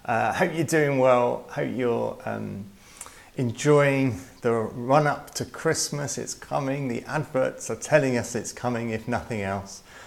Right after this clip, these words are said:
Um, I hope you're getting excited, uh, and allowing yourself to get excited for the, uh, the, the Advent season that's so nearly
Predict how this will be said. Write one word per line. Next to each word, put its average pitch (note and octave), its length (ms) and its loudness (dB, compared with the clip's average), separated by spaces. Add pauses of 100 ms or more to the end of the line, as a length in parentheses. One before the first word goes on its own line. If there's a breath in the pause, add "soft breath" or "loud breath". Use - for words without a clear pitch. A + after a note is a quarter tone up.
(180 loud breath)
Um, G2 400 -6 (440)
I B2+ 200 -4
hope E3 160 -2
you're G3 80 -4
getting E3+ 260 -6
excited, E3 880 -2 (440 soft breath)
uh, A2+ 220 -8
and B2+ 140 -2
allowing D3 440 0
yourself A2+ 460 -8
to - 80 -20
get - 140 -4
excited G#2 600 -8
for G#2 540 -10
the, G#2 360 -8 (180)
uh, F#2+ 240 -8 (320)
the, G#2+ 260 -8
the C3+ 140 -2
Advent B2+ 520 -2
season G#2+ 440 -4
that's G2+ 200 -8
so A2 300 -4
nearly G2 480 -6